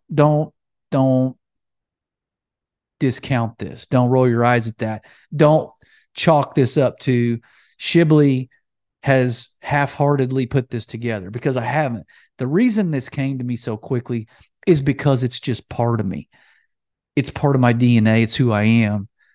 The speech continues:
Okay. It's not my identity, but it's part of what makes me me and me good at said job. It, it, it might be even what makes me good at parenting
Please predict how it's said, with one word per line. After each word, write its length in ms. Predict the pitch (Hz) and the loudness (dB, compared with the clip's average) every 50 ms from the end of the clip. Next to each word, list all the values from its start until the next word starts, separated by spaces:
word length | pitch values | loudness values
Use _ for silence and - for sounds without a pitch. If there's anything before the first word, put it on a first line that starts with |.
| _ _ _ _ _ _ - | _ _ _ _ _ _ -4
Okay. 240 | - 117 113 117 - | -2 -2 0 -2 -2
It's 220 | - 107 - - | -6 -8 -6 -4
not 180 | 131 123 - - | -4 -4 -4 -4
my 180 | 127 120 120 | -6 -6 -4
identity, 640 | 117 117 120 156 185 190 165 143 135 131 123 120 - - _ _ _ - | -6 -2 0 0 2 2 0 -2 -4 -4 -4 -6 -8 -12 _ _ _ -6
but 80 | 131 | -6
it's 120 | 117 - - | -6 -6 -4
part 300 | - - 165 165 160 147 | -2 2 2 4 4 2
of 120 | 127 135 | 0 0
what 180 | 143 143 - 123 | -2 -2 -2 -2
makes 340 | 127 127 127 117 - - | 0 0 -2 -2 -4 -6
me 180 | 127 120 117 113 | -4 -4 -2 -2
me 460 | 107 110 127 131 127 120 117 117 107 | -2 -2 0 0 0 0 -2 -2 -4
and 200 | 117 117 113 113 | -4 -6 -4 -4
me 220 | 120 135 135 123 117 | -4 -2 -4 -4 -4
good 320 | 117 127 131 127 120 120 - | -4 -4 -4 -4 -4 -6 -8
at 460 | 127 120 117 110 107 - - - - _ _ _ _ _ _ _ _ _ _ _ _ | -8 -8 -8 -8 -12 -14 -18 -20 -20 _ _ _ _ _ _ _ _ _ _ _ _
said 380 | - - - 139 117 110 107 117 | -10 -4 0 2 2 2 2 2
job. 480 | 175 175 143 117 92 92 92 95 - - _ _ _ _ _ _ _ _ _ _ _ _ _ _ _ _ | 4 4 4 2 0 -4 -6 -8 -12 -18 _ _ _ _ _ _ _ _ _ _ _ _ _ _ _ _
It, 220 | 139 - - _ _ _ | -10 -10 -10 _ _ _
it, 180 | - 170 - _ _ _ _ - | -8 -8 -8 _ _ _ _ 0
it 100 | 135 120 | 0 2
might 260 | 127 123 131 143 151 | 4 2 2 2 2
be 100 | 139 131 131 135 | 2 4 4 4
even 220 | 135 123 131 127 127 | 4 4 2 4 4
what 200 | 135 143 - 127 | 2 2 2 2
makes 280 | 135 131 123 - - | 0 0 0 -2 -4
me 120 | 139 131 123 | -4 -4 -2
good 260 | 123 131 127 131 120 | 0 0 2 2 2
at 180 | 120 120 - _ _ _ _ _ _ - | 0 -2 -4 _ _ _ _ _ _ -8
parenting 640 | - 160 156 151 147 127 - 123 110 104 98 98 | -6 -2 -2 -2 -2 -2 -2 -4 -4 -4 -4 -8